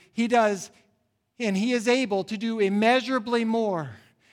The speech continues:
than all we can ask or imagine." He does, the Father does immeasurably more than all we can ask or imagine through his power at work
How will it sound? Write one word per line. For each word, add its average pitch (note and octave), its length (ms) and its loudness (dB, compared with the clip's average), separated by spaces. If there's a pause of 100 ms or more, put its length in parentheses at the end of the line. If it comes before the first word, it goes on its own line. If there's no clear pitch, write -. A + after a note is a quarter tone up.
(120)
than G#3 160 -2
all A3+ 400 4
we B3 100 -4
can A3+ 200 -4
ask G#3 360 -2
or G#3+ 80 -2
imagine." F#3+ 500 -2 (200)
He F4 380 6
does, C#4 960 6 (280)
the B3+ 140 2
Father D#4+ 580 6
does F#3 960 2 (300)
immeasurably A3+ 580 0
more G3+ 280 -2
than F3+ 140 -6
all F#3+ 160 -4
we F#3+ 80 -6
can F#3+ 140 -8
ask E3+ 300 -6
or F#3 40 -8
imagine D3+ 520 -8 (1000)
through C#4+ 340 -4
his C4+ 360 -4
power A3 460 -6
at A3 320 -2
work A3 260 -4